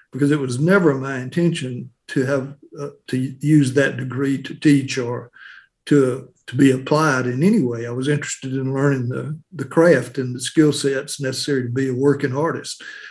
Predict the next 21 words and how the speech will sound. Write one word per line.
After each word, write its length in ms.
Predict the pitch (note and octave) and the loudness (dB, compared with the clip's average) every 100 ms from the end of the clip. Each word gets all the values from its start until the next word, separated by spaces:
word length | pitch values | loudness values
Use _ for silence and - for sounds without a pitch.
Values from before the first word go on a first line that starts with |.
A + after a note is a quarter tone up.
| - - - _ - | -20 -20 -20 _ -6
And 200 | C3+ C3 | -4 -4
it 120 | B2+ | 2
turned 220 | E3 D3 | 4 6
out 220 | E3+ F3 | 6 4
I 100 | C3 | 4
did 380 | D3+ F3 C#4+ F3+ | 4 4 4 2
end 240 | C3+ B2+ | -2 -6
up 160 | A#2+ - | -10 -8
teaching, 600 | C#3 A#2+ A#2 C3+ E3+ F3 _ - | -6 -6 -8 -6 -8 -8 _ -10
uh, 420 | C3 B2+ B2+ D3 - _ _ - D3 | -6 -6 -8 -12 -18 _ _ -4 2
after 560 | D3 D3+ B2+ B2+ - _ _ | 2 2 -2 -4 -12 _ _
working 400 | D#3 D3+ D3 C3+ | -2 0 0 -6
for 260 | - C3+ C#3+ _ _ - | -8 -12 -14 _ _ -2
twenty-six 580 | D3+ C3+ - C#3+ C3+ | 0 0 0 0 2
years 600 | D3+ E3 C#3+ C3 D#3+ - _ - - - _ _ | 6 8 8 6 -4 -12 _ -20 -20 -20 _ _
on, 240 | - D3+ D#3+ | -8 -8 -2
as 160 | C#3 C3+ | -2 0
an 120 | C3+ | 0
independent 580 | C#3+ B2+ C#3+ C3+ B2+ C3 | -2 -2 -4 -4 -4 -2
artist. 460 | D#3+ C#3 C3+ - | 0 0 -2 -8
I 140 | B2 | -10